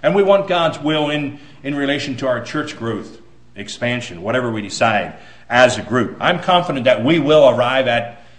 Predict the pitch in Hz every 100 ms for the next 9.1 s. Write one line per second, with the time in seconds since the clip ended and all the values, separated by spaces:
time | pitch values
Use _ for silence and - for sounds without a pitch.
0 | - - - 107 101 104 - 127 131 107
1 | 101 - - - - - - - - -
2 | - - - 87 80 76 90 - - 104
3 | 120 117 127 117 92 82 85 190 - -
4 | - - - - - - - 110 110 110
5 | 98 98 - - - - - - 120 135
6 | 127 113 98 101 - 180 - - - -
7 | - - 123 120 135 139 117 - - -
8 | 123 127 - 156 185 135 117 113 - -
9 | -